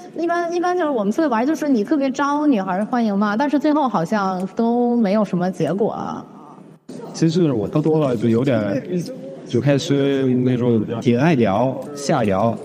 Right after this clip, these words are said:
Speaker 2: 然后聊的可能时间太长了。其实实际上我可能聊一，一点儿，然后，然后可以把这个女孩子带走。结果我聊的时间太长了，就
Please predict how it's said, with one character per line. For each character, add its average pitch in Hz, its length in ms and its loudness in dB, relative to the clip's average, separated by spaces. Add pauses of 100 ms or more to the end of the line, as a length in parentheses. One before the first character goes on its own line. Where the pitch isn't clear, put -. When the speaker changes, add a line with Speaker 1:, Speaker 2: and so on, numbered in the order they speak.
(240)
Speaker 2:
然 107 200 0
后 123 180 0
聊 143 220 2
的 110 100 2
可 110 100 -4
能 110 140 2
时 - 140 -6
间 131 160 2
太 139 180 0
长 117 260 0
了。 123 160 0 (320)
其 170 160 4
实 156 60 2
实 160 160 0
际 127 100 2
上 131 200 0
我 113 100 0
可 113 100 -2
能 123 180 2
聊 131 220 2
一， 147 140 4
一 151 160 2
点 101 140 2
儿， 95 120 0
然 92 80 -2
后， - 140 -8
然 95 160 0
后 98 100 2
可 98 160 -2
以 92 100 2
把 95 200 0
这 101 80 -2
个 98 80 0
女 87 80 0
孩 85 140 0
子 - 60 -4 (120)
带 190 80 -4
走。 - 160 -6 (480)
结 131 180 0
果 113 340 2
我 101 80 2
聊 107 160 2
的 117 160 2
时 - 140 -8
间 104 160 2
太 120 120 2
长 110 200 -2
了， 117 80 2
就 113 140 0